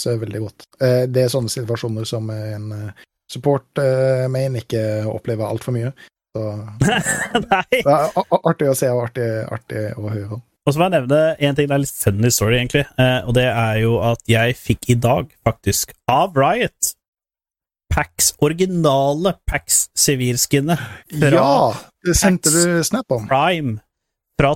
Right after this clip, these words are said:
Speaker 2: to tusen og elleve, fra season én. Pack Civil er et av de skinna du ikke kan kjøpe. Det, det er ikke mulig å rerolle seg til det eller noen ting. Du, du, det er på en måte, det er i arkivet, men du får ikke kjøpt det. Du får ikke skaffa det på noen måte.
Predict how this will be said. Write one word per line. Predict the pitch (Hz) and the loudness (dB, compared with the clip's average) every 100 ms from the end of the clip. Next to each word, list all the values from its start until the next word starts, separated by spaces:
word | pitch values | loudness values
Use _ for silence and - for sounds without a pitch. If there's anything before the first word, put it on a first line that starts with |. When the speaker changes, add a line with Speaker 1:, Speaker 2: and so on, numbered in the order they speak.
| - | 2
Speaker 2:
to | 147 139 | 0 2
tusen | 127 - - | 0 2 0
og | |
elleve, | 135 107 156 - | 0 0 -2 2
fra | 165 | 2
season | - - 160 160 - 196 - | 2 2 2 2 0 -2 0
én. | 151 180 156 107 _ _ _ _ _ _ _ _ | 2 2 -2 -10 _ _ _ _ _ _ _ _
Pack | - 151 - | -4 -2 0
Civil | - 143 147 | 0 0 0
er | 151 147 | 0 0
et | |
av | 147 | -2
de | 143 | 0
skinna | - 123 | 0 0
du | 139 - | -2 -4
ikke | 147 - - | -2 -2 -2
kan | 131 135 139 | -2 -2 0
kjøpe. | 120 - 151 151 | -2 2 0 0
Det, | 139 - _ - | -6 -10 _ 0
det | 147 | 0
er | 147 | 2
ikke | 175 165 | 0 2
mulig | 165 139 107 127 | 2 2 2 2
å | |
rerolle | 120 107 110 117 | 2 0 0 2
seg | 135 127 | 2 2
til | 127 | 2
det | 131 | 2
eller | 131 | 2
noen | 117 120 | 0 2
ting. | 151 139 | 0 0
Du, | 131 135 | 0 2
du, | 135 135 135 135 135 117 104 107 110 127 135 | 4 4 4 0 -2 -2 -2 -4 -6 -2 0
det | 127 | 0
er | 107 117 | 0 -2
på | - 131 | 0 0
en | |
måte, | 104 - 135 | -2 -2 0
det | 143 120 | 0 0
er | 117 | 0
i | 143 | 0
arkivet, | 151 117 110 135 139 123 | 0 0 2 2 0 0
men | 127 104 | 0 2
du | 131 | 0
får | - - 107 127 127 | 0 0 2 2 0
ikke | - 117 - | 2 2 2
kjøpt | - | 2
det. | 156 170 - - - | 0 -2 -10 -6 -2
Du | 135 | -2
får | - 117 131 | 2 2 2
ikke | 110 120 | 0 0
skaffa | 127 - 92 | 0 0 -2
det | 107 | 0
på | 110 | 0
noen | 110 | 2
måte. | 104 147 | 2 0